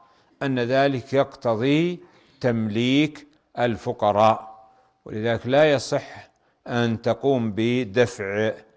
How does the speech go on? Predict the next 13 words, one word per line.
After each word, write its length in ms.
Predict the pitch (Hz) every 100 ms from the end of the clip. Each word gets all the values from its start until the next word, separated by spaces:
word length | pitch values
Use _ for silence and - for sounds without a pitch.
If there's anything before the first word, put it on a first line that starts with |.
| _ _ -
آه، 840 | - - 87 85 80 78 73 156 214 190 - -
بدفع 840 | 98 120 120 104 131 123 120 110 78 - _ _ _ -
الزكاة 800 | 131 101 107 107 120 123 131 135 - _ _ -
لميت 580 | 110 117 123 113 104 120 101
فقير، 640 | 110 101 113 120 135 147
لأن 360 | 139 123 117 113
الميت 580 | 104 113 113 113 107 107 110 110 - _ _ -
لا 260 | 104 117
يملك، 640 | 110 107 101 98 113 - - _ _ _ -
وهكذا 800 | 95 123 123 135 127 135 143 143 - _ -
لا 180 | 120
تعطيها 840 | 131 131 107 104 123 127 117 123 120
لأصحاب 1600 | 101 113 123 139 143 - _ - - - 110 120 113 101 117 123